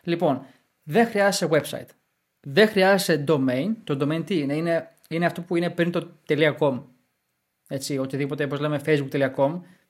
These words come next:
Αυτό είναι ένα domain, ας πούμε, ή οτιδήποτε άλλο. Αυτό είναι domain. Δεν χρειάζεσαι domain, δεν χρειάζεσαι website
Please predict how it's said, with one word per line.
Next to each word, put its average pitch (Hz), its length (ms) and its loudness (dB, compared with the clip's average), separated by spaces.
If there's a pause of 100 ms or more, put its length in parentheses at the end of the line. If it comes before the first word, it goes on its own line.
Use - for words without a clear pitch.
(500)
Αυτό 156 240 -2
είναι 165 120 2
ένα 151 140 2
domain, 143 260 2
ας 120 140 -6
πούμε, - 220 -12
ή 139 280 -4 (120)
οτιδήποτε 147 400 -4
άλλο. 117 200 -4 (240)
Αυτό 143 220 -2
είναι 208 120 0
domain. 160 260 0 (280)
Δεν 220 280 2
χρειάζεσαι 156 420 2
domain, 131 420 0
δεν 170 280 2
χρειάζεσαι 160 460 2
website 156 380 0